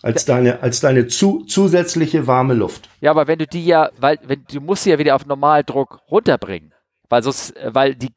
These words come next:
Speaker 2: die Kabine, die setzt sie ja nicht am Boden nicht unter Druck. Also
Speaker 1: Nein,
Speaker 2: wirst,
Speaker 1: nein, das
Speaker 2: wirst
Speaker 1: ist
Speaker 2: du sie ja
Speaker 1: richtig,
Speaker 2: wieder
Speaker 1: aber
Speaker 2: expandieren und dann wird sie ja
Speaker 1: Ja,
Speaker 2: wieder
Speaker 1: aber
Speaker 2: kalt
Speaker 1: du hast
Speaker 2: werden.
Speaker 1: doch, du hast doch auch beim konventionellen Flieger, hast du doch, äh, wenn du jetzt deine,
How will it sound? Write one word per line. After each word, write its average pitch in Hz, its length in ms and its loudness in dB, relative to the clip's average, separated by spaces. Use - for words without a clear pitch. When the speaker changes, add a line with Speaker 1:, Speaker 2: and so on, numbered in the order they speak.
Speaker 2:
die - 80 -16
Kabine, 160 420 0
die 131 140 -4
setzt 131 280 -2
sie 160 60 2
ja 131 100 4
nicht 139 200 -2
am 120 140 -2
Boden 151 240 0
nicht 143 120 -4
unter 131 200 0
Druck. - 320 -2
Also 123 200 -2
Speaker 1:
Nein, 151 100 2
Speaker 2:
wirst, 185 120 4
Speaker 1:
nein, 143 140 0
das 107 60 -8
Speaker 2:
wirst 196 180 2
Speaker 1:
ist - 120 -4
Speaker 2:
du 180 40 4
sie 175 60 2
ja 180 100 4
Speaker 1:
richtig, 170 160 0
Speaker 2:
wieder 160 100 0
Speaker 1:
aber 143 80 2
Speaker 2:
expandieren 160 720 0
und 113 180 -18
dann 131 160 2
wird 143 140 -6
sie 180 80 0
ja 165 100 2
Speaker 1:
Ja, 190 220 2
Speaker 2:
wieder 185 80 -4
Speaker 1:
aber 151 180 2
Speaker 2:
kalt 190 160 2
Speaker 1:
du 151 60 0
hast 185 180 0
Speaker 2:
werden. 185 140 0
Speaker 1:
doch, 131 140 -14
du 160 120 0
hast 180 220 -2
doch 180 120 -2
auch 160 200 -4
beim 156 220 0
konventionellen 139 960 0
Flieger, 107 480 0
hast 135 240 -6
du 131 80 2
doch, 127 400 -4
äh, 117 340 0
wenn 120 160 2
du 117 60 2
jetzt 120 420 2
deine, 117 380 2